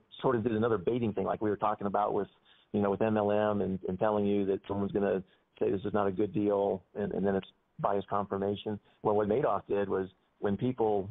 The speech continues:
um, said that they wanted to invest, he would decline them, even though they were, you know, plenty wealthy, they had plenty of money, and he, he played hard to get. He played hard to be invested with, and that just gave an extra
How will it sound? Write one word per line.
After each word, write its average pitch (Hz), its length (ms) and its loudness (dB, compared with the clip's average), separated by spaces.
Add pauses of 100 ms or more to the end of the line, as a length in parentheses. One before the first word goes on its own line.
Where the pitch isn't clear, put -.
um, 92 420 2 (680)
said 110 200 2
that 98 160 0
they 104 120 2
wanted 107 280 2
to 95 120 2
invest, 117 340 0
he 98 80 -4
would 95 180 0 (120)
decline 120 500 0
them, - 240 -6 (240)
even 104 220 4
though 104 100 6
they 101 80 4
were, 95 160 2 (340)
you 98 80 0
know, 95 120 4
plenty 123 220 0
wealthy, 107 440 2 (300)
they - 80 2
had 87 100 -2
plenty 117 220 2
of 110 80 4
money, 107 280 2 (280)
and 95 120 2
he, 123 220 0
he 127 80 4
played 123 240 0
hard 110 240 0
to 101 60 -4
get. - 300 -2 (200)
He 117 100 -4
played 113 300 -2
hard 110 400 0 (140)
to 101 80 -2
be 104 180 0
invested 98 400 -4
with, 92 280 0 (500)
and 95 120 2
that 110 160 2
just - 160 0 (220)
gave 110 260 4 (100)
an 98 100 0 (400)
extra 110 440 0